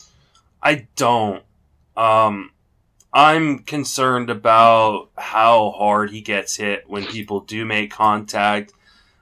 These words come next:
I'm concerned about that he's a two-pitch guy. Um,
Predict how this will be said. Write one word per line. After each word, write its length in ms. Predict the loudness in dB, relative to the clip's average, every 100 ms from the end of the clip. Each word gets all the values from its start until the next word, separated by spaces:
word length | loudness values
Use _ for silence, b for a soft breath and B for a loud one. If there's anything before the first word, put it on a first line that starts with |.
| _
I'm 360 | -4 -2 -4 -10
concerned 800 | -12 -10 -8 -4 -2 -2 -4 -6 -8
about 640 | -4 0 2 2 0 -4 _ _ -8 -2
that 180 | 0 0
he's 140 | -4
a 40 | -6
two-pitch 640 | -8 -8 -8 -8 -8 -4
guy. 540 | 0 2 4 0 -4 _ _ _ _ _ _ _ _ -4
Um, 540 | 0 0 -2 -6 -20